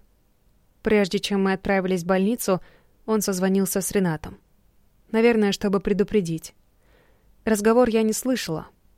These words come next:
Глава охраны вышел в коридор. Кирилл настаивал, чтобы я ехала в его машине, но врач не согласился.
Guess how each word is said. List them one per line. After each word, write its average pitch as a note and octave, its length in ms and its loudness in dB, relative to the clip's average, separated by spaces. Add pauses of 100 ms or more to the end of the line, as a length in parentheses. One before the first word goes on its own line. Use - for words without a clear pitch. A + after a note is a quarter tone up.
(200)
Глава G3 360 4
охраны G#3 400 -2
вышел F3+ 280 -4
в E3+ 60 -14
коридор. E3+ 440 -4 (1300)
Кирилл G#3+ 280 4
настаивал, G3 500 0
чтобы F3 320 -4
я F#3 140 -2
ехала F#3 400 -2
в F3 60 -6
его F#3+ 260 -2
машине, E3 480 -2
но F3+ 200 0
врач F#3+ 300 -2
не G3+ 100 -2
согласился. - 720 -4